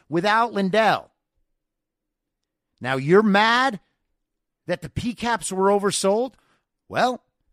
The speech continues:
I guess we gotta wait and see, don't we? 'Cause now we know, beyond a shadow of a doubt, there was no way anyone was gonna figure it out by this time, all right?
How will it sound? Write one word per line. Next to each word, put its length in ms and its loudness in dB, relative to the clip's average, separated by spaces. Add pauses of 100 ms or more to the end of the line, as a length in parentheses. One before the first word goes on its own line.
(300)
I 60 -6
guess 160 -4
we 60 -8
gotta 180 2
wait 200 0
and 120 -8
see, 340 -4
don't 280 -4
we? 180 -20 (1300)
'Cause 180 -4
now 260 0
we 180 0
know, 380 0
beyond 280 -2
a 40 -6
shadow 240 0
of 80 -2
a 40 -8
doubt, 360 0 (260)
there 100 4
was 160 0
no 240 2
way 540 -2
anyone 400 -2
was 140 0
gonna 160 -2
figure 320 -4
it 80 -2
out 260 -2 (240)
by 220 0
this 360 -2
time, 540 -6 (460)
all 80 -4
right? 280 -2